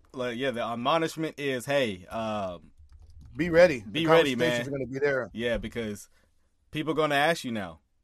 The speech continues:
Speaker 1: Uh, people gonna ask you, and they're gonna, um, they're gonna come hard, you know, so you have to <laughs> be prepared to give an answer.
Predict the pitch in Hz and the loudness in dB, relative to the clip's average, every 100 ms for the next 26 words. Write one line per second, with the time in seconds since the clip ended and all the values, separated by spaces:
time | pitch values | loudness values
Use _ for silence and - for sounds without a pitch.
0 | _ _ _ _ _ _ _ _ _ 101 | _ _ _ _ _ _ _ _ _ -10
1 | 92 85 78 69 _ _ - 127 131 131 | -8 -10 -12 -16 _ _ -10 -8 -4 -2
2 | 120 131 139 - 120 117 110 _ _ _ | -2 -2 -4 -6 -10 -12 -14 _ _ _
3 | _ _ _ _ 90 95 107 123 117 107 | _ _ _ _ -14 -10 -6 -6 -4 -4
4 | 107 101 95 87 90 _ _ _ _ _ | -4 -6 -8 -14 -20 _ _ _ _ _
5 | _ _ _ 104 139 160 170 156 170 165 | _ _ _ -4 -2 0 0 4 6 6
6 | 110 120 127 131 131 123 127 143 156 - | 4 -2 -2 -2 -4 -4 -4 -2 -2 -4
7 | 160 151 123 - - - - - - - | -8 -8 -10 -6 -6 -6 -20 -20 -20 -12
8 | - 156 143 160 147 135 117 131 127 127 | -8 -6 -6 -2 0 0 -2 -2 0 -2
9 | 120 117 107 80 | -2 -4 -8 -14